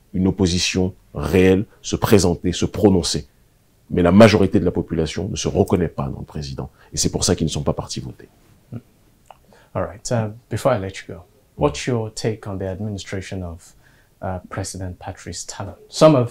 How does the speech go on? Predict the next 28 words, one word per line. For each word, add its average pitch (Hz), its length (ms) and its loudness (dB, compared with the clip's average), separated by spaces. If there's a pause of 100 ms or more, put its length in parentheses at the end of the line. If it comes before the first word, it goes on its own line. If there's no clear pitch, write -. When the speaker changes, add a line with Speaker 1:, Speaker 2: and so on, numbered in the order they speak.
Speaker 2:
said 113 360 0
that 98 340 -6
his 98 200 -10
government 110 520 -6
tried 104 280 -8
to 92 240 -12 (460)
stifle 101 400 -4
opposition, 95 760 -6 (140)
while 110 140 0
some 104 360 -4
totally 107 440 -6
disagree. 85 400 -6
Speaker 1:
That's, 78 140 -6 (180)
that's 87 240 -2
exactly 92 720 2
what - 400 -2 (120)
was 76 180 -4
I 73 100 -2
told, 73 480 -2
uh, 60 240 -8
what 80 180 -4
I 76 80 -2
said 78 260 -2
just 76 320 -4
a - 320 -10
few - 200 -4
minutes 73 360 -6
ago. - 240 -14